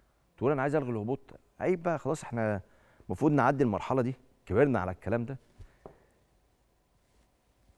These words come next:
أنا، أنا، أنا مش، مش بتكلم على نادي بعينه،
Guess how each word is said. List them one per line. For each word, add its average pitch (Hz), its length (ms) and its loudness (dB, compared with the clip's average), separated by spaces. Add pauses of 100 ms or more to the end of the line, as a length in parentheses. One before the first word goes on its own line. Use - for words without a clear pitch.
(400)
أنا، 98 260 0
أنا، 110 280 4
أنا 110 80 4
مش، 104 320 -2 (300)
مش 92 180 -4
بتكلم 123 380 4
على 104 160 0
نادي 135 140 2
بعينه، 113 320 2